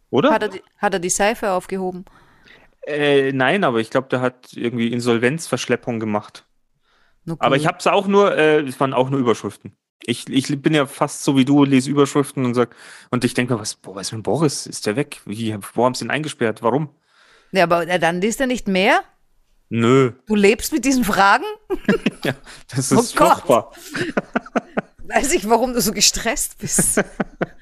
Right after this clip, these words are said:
Speaker 2: Du hast so viele
Speaker 1: Ja, und ich,
Speaker 2: Fragen
Speaker 1: ich,
Speaker 2: in deinem
Speaker 1: weißt,
Speaker 2: Kopf.
Speaker 1: ich, ich lieg dann im Bett und denk mir, "Mein Gott, Boris, was ist los mit dir?" <laughs> Kann mir das auch passieren?
Speaker 2: Ja, verschlepp doch mal eine Inf-, in, in, Insolvenz.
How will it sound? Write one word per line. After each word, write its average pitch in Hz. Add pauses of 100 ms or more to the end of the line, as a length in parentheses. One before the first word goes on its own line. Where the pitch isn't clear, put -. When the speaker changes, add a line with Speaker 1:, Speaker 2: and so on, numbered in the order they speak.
(260)
Speaker 2:
Du 226
hast 226
so 262
viele 262
Speaker 1:
Ja, 196
und 190
ich, 208
Speaker 2:
Fragen 285
Speaker 1:
ich, 247
Speaker 2:
in 226
deinem 214
Speaker 1:
weißt, 220
Speaker 2:
Kopf. - (200)
Speaker 1:
ich, 156
ich 165
lieg 202
dann 175
im 147
Bett 175
und 151
denk 151
mir, 143
"Mein 156
Gott, 175
Boris, 180
was 147
ist 147
los 185
mit 160
dir?" 127
<laughs> 120 (2500)
Kann 156
mir 185
das 151
auch 180
passieren? 120 (2250)
Speaker 2:
Ja, 196
verschlepp 202
doch 196
mal 190
eine 180
Inf-, 180
in, 160
in, -
Insolvenz. 156